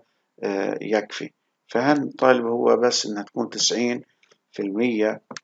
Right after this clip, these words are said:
فممكن نعدلها عنا في R ونعملها. آه، المهم يعني هان، آه،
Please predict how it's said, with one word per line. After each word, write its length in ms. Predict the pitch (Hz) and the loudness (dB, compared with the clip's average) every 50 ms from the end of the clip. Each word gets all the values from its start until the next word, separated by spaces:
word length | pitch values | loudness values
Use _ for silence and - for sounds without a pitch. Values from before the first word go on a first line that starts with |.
| _ _ | _ _
فممكن 840 | - 117 117 113 113 117 113 104 98 120 131 139 135 135 123 110 110 | 0 2 2 4 4 4 2 2 0 -2 -4 -4 -4 -4 -4 -4 -2
نعدلها 840 | 104 104 107 104 107 131 127 120 113 104 107 110 110 - - 107 | -2 -2 -2 0 2 2 2 2 0 -2 -2 -2 -2 -2 -2 -4
عنا 280 | 107 110 107 104 101 101 | -4 -4 -4 -4 -6 -6
في 340 | - - 95 98 95 87 - - 110 117 117 117 | -6 -6 -6 -4 -4 -4 -2 -2 -2 0 0 -2
R 40 | - - | -4 -6
ونعملها. 680 | - - 95 95 - - 104 110 110 110 - 107 107 117 - - _ _ _ _ _ _ _ _ _ _ - | -10 -10 -10 -8 -8 -6 -6 -4 -4 -4 -4 -6 -6 -8 -8 -12 _ _ _ _ _ _ _ _ _ _ -8
آه، 760 | 98 95 95 95 95 98 98 95 95 95 95 95 - - - - - | -6 -4 -4 -4 -2 -2 -4 -4 -4 -4 -6 -6 -8 -8 -10 -10 -8
المهم 460 | 117 120 131 127 139 165 170 160 151 131 | -8 -6 -4 0 2 2 2 2 0 0
يعني 280 | 110 98 107 110 110 | 0 0 0 -2 -4
هان، 340 | 110 120 127 131 135 135 135 - _ _ _ _ - - _ _ _ _ _ - | -2 0 2 2 2 0 -2 -6 _ _ _ _ -20 -20 _ _ _ _ _ -8
آه، 580 | 107 107 104 101 101 101 98 98 98 101 98 | -6 -4 -2 -2 -2 -2 -4 -4 -4 -4 -6